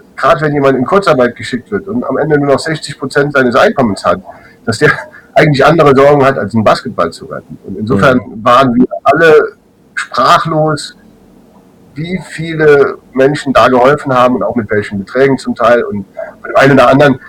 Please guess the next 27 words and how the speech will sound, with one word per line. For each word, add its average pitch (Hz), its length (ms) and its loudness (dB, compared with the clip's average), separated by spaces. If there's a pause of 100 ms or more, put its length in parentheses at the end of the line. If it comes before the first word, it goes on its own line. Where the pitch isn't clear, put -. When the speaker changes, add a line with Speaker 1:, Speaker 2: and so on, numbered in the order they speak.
Speaker 1:
kennt 135 200 0
man 147 120 4
ja 139 80 4
so 139 60 0
ein 131 100 2
bisschen 135 220 -4
den 127 120 4
Hintergrund, 131 500 0
wo 127 80 -2
man 123 180 0
echt 123 120 -10
schluckt, 170 300 -6
wenn 117 80 -2
man 113 160 -2
sieht, 135 180 -4 (1300)
wie 170 120 -10
die 170 120 -6
sich 135 180 -2
ins 127 200 -2
Zeug 147 260 2
gelegt 120 260 2
haben 123 300 2
und 123 160 -2
wo 120 120 -2
wir 120 60 -4
genau 123 320 2
wissen, 135 240 -4